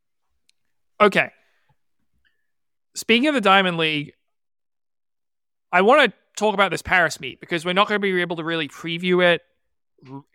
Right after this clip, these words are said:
with our traditional written meet preview. We've got the N C double A championships. We're kind of focused on that. But there are these big races coming up and these big record attempts. So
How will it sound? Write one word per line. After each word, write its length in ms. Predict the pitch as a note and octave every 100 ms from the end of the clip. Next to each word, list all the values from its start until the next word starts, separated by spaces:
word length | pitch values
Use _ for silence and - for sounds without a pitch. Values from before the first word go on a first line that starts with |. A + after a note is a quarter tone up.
| _
with 140 | D#3+ D#3+
our 80 | C#3+
traditional 560 | - F3 F3+ G3 D#3+
written 360 | D3+ G3+ E3+ D#3
meet 220 | D3+ C3+
preview. 460 | D#3+ C#3 C#3 C3+ C3+
We've 100 | C3+
got 160 | D#3+
the 120 | D#3+
N 80 | D#3+
C 120 | D3
double 140 | D#3+ C#3+
A 80 | C#3
championships. 720 | D#3 D3 C#3 C3 - C3+ -
We're 60 | -
kind 160 | D3+
of 60 | C3+
focused 340 | D3+ C#3+ -
on 140 | C#3 C3
that. 260 | C#3 F3+ - _ -
But 100 | F3
there 120 | G#3
are 80 | B3+
these 160 | A3 -
big 220 | G3+ F#3+
races 460 | F3+ F3+ - D3
coming 340 | - D#3 C#3 C3
up 220 | C3+ C#3
and 80 | D3
these 100 | C#3+
big 220 | E3 D3+
record 300 | F3+ E3 B2+
attempts. 380 | - C3+ - -
So 280 | D#3+ D3